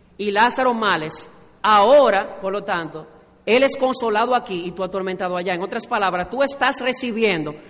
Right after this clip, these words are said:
lo que tú escogiste. Amado amigo, entiende esto. Lo que el hombre siembra, eso mismo cosecha. Y si tú te vas a pasar la vida entera rechazando a Dios, eso mismo vas a obtener.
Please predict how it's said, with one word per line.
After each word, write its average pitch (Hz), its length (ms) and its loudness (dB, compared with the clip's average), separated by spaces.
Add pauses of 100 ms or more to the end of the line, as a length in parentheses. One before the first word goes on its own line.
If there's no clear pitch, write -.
lo 214 160 4
que 214 140 0
tú 233 200 -2
escogiste. 190 680 -4 (880)
Amado 247 240 -2
amigo, 262 220 -2
entiende 233 500 -4
esto. - 260 -10 (260)
Lo 226 180 -2
que 233 140 0
el 220 120 -2
hombre 294 300 0
siembra, 202 640 -2 (240)
eso 220 260 -2
mismo 240 380 -4
cosecha. 202 640 -4 (640)
Y 214 120 -6
si 226 200 -6
tú 285 260 -2
te 208 120 -4
vas 240 220 -2
a 262 100 -2
pasar 214 380 -2
la 208 140 2
vida 285 340 -2
entera 202 500 -2 (540)
rechazando 226 640 -2
a 226 60 0
Dios, 185 360 -4
eso 226 280 -6
mismo 202 420 -6
vas 165 200 -8
a 165 60 -6
obtener. 139 480 -12